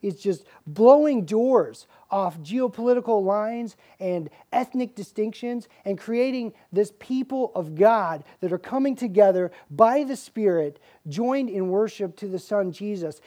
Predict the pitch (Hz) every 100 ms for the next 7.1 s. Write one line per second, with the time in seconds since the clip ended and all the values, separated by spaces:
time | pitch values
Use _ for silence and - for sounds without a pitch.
0 | - 208 196 202 - 233 233 - 247 247
1 | 220 160 151 - 233 190 143 _ _ -
2 | 185 - 262 233 196 180 151 214 185 156
3 | - _ _ - 185 - 269 294 240 285
4 | 311 294 _ _ 190 214 - 254 269 247
5 | 277 285 277 - - 214 165 - - 202
6 | 160 113 _ _ _ _ 175 - 180 202